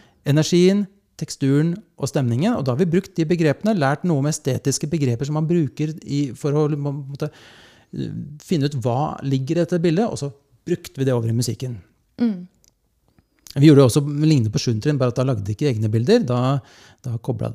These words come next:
Speaker 1: vi det til, eh, bilder vi fant, eh, lovlig på nett, og hadde vi om opphavsrett og sånt, eh, knyttet til det. Men det, det er i hvert fall, det er et, eh, eksempel på et, eh, tverrfaglig opplegg, da, hvor, hvor elevene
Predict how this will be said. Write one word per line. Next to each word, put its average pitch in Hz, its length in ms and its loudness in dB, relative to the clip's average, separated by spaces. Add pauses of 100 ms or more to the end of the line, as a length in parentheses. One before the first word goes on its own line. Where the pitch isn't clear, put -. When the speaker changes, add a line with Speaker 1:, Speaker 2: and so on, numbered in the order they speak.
Speaker 1:
vi 113 320 -4
det 110 160 -4
til, 113 220 -2 (100)
eh, 113 80 -2
bilder 113 320 0
vi 117 80 0
fant, 107 400 -4
eh, 123 160 -4
lovlig 110 560 4
på 127 80 0
nett, 117 280 -4
og 107 100 -2
hadde 107 240 -6
vi - 20 -6
om 113 160 -4
opphavsrett 123 560 -12
og - 20 -12
sånt, - 300 -14
eh, 123 380 -10
knyttet 120 280 -10
til 123 140 -10
det. 131 80 -12 (1040)
Men 220 160 4
det, 214 80 0
det 208 80 6
er 233 60 8
i - 20 2
hvert 214 140 4
fall, 220 100 6
det 233 80 10
er 190 100 8
et, 202 160 0
eh, 208 140 4
eksempel 180 400 -2
på 165 100 2
et, - 200 -4
eh, 175 100 -2
tverrfaglig 135 960 0
opplegg, 156 400 -4
da, 240 80 2
hvor, 156 160 4 (160)
hvor 156 160 0
elevene 135 480 2